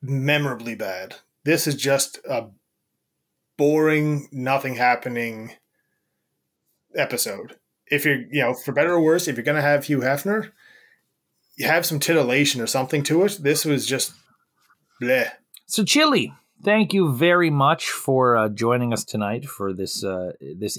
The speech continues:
Speaker 2: interesting, probably controversial episode.
Speaker 1: Yeah, no problem. I had a good time. It's, uh, <laughs> I'm looking forward to the next episode. So
Speaker 2: Uh, episode twelve, you'll be seeing us again, so that shouldn't be too, too far off.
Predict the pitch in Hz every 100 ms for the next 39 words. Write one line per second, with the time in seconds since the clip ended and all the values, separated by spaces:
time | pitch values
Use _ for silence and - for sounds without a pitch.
0 | - 226 294 254 - 110 92 - - 156
1 | 165 156 - 160 139 131 147 165 175 113
2 | 92 82 - - - _ _ 190 247 247
3 | 254 185 156 202 107 131 143 135 - 139
4 | 131 123 147 139 139 156 240 254 156 131
5 | - 139 135 127 131 - _ _ - -
6 | - 156 214 202 160 160 170 147 160 165
7 | 156 156 143 147 160 - 143 143 135 143
8 | 220 - - 120 233 180 151 143 175 214
9 | - 226 - - 254 294 139 90 - 104
10 | 98 - 101 92 82 76 - - _ _
11 | _ _ 90 85 90 127 143 139 151 170
12 | 147 117 - 196 - 127 - 101 92 127
13 | 208 -